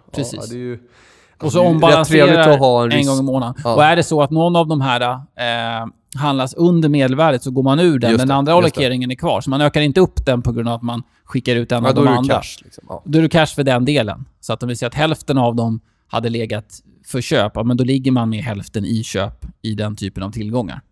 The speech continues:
Speaker 1: Ja, men med sån, med sån strategi är ju, alltså, en ett, eller bättre än ett till ett är ju rätt trevligt.
Speaker 2: Ja.
Speaker 1: Snittavkastning kontra drawdown.
Speaker 2: Sen vet jag inte om man liksom ska, om det är för bra för att vara sant,
Speaker 1: Mm.
Speaker 2: men det är ju helt sjukt att du kan ha en drawdown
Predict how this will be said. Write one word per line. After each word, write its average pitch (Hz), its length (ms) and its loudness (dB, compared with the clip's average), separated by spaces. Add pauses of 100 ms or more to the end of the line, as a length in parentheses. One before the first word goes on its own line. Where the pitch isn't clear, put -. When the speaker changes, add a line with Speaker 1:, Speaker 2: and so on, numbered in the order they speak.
(320)
Speaker 1:
Ja, 117 140 -4
men 113 200 -6
med 110 120 -6
sån, 127 360 -10
med 117 140 -10
sån 131 140 -10
strategi 120 380 -12
är 101 260 -8
ju, 98 200 -10
alltså, - 220 -16
en 104 80 -10
ett, - 420 -14
eller 107 200 -4
bättre 117 420 -6
än 107 80 -6
ett 104 200 -8
till 117 120 -6
ett - 280 -12
är 95 40 -10
ju 80 100 -12
rätt - 160 -14
trevligt. 101 640 -16
Speaker 2:
Ja. 117 260 -2
Speaker 1:
Snittavkastning 104 720 -6
kontra 101 260 -12
drawdown. 101 300 -12
Speaker 2:
Sen 120 180 -2
vet 117 200 -4
jag 117 80 -4
inte 113 160 -6
om 113 60 -2
man 107 140 -4
liksom 104 260 -10
ska, 107 380 -8 (540)
om 131 120 -4
det 127 60 -2
är 120 60 -4
för 131 100 -8
bra 120 240 0
för 120 120 -8
att 117 40 -4
vara 117 100 -4
sant, 107 340 -6
Speaker 1:
Mm. 123 120 -2
Speaker 2:
men 113 100 -4
det 113 60 -8
är 110 40 -8
ju 117 80 -10
helt 123 280 -12
sjukt 139 360 -6
att 117 80 -8
du 120 80 -14
kan 113 120 -8
ha 107 80 -8
en 107 60 -10
drawdown 117 440 -6